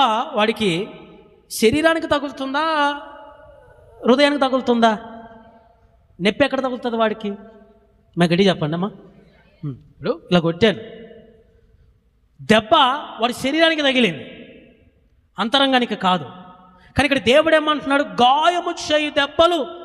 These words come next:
అంటే ఏం దెబ్బలయ్యి, ఏం గాయాలంటే వాక్యరహితమైన గాయము, అది అంతరంగములో చొచ్చి చెడుతనము. ఇప్పుడు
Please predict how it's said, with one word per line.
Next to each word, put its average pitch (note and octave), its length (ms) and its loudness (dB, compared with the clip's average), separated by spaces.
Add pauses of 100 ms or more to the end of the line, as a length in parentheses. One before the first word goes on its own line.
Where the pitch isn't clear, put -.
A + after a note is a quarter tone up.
(140)
అంటే C4 160 -6 (160)
ఏం E4 160 4
దెబ్బలయ్యి, E4 540 2 (240)
ఏం D#4+ 180 0
గాయాలంటే D#4 680 0 (420)
వాక్యరహితమైన D#4+ 1300 2
గాయము, G4 540 4 (1900)
అది C4 120 2
అంతరంగములో E4 800 2 (120)
చొచ్చి F4 460 0 (580)
చెడుతనము. G3+ 800 4 (1200)
ఇప్పుడు F3+ 200 4